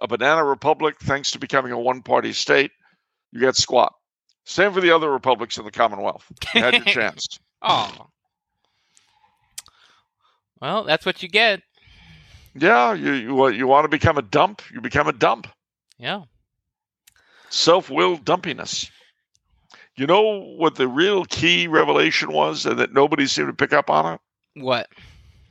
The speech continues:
Speaker 1: The partition of India in nineteen forty-seven. Millions of people killed. And this doesn't seem to be a problem. Bumps on the road to paradise, I guess.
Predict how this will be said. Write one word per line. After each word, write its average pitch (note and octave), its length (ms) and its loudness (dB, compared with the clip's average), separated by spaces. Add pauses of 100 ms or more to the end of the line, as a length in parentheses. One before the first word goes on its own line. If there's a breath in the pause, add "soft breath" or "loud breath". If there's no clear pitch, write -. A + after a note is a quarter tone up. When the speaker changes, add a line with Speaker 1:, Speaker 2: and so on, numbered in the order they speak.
(1080 soft breath)
Speaker 1:
The G#2+ 60 -20
partition E3 520 2
of D3 80 0
India D3 340 0 (280)
in A2+ 100 -4
nineteen B2 360 -2
forty-seven. A#2+ 580 -2 (960)
Millions E3+ 480 2
of D3 80 -8
people D#3 320 -2
killed. - 420 -6 (840 soft breath)
And A#2 120 0
this C3+ 180 2
doesn't C#3 260 0
seem C#3 180 -2
to B2 80 -8
be B2 120 2
a A#2 40 2
problem. - 500 2 (800)
Bumps D#3+ 400 0
on A#2 120 2
the G#2+ 100 -6
road A#2+ 280 0
to - 80 -8
paradise, - 600 0
I - 140 -10
guess. - 360 -8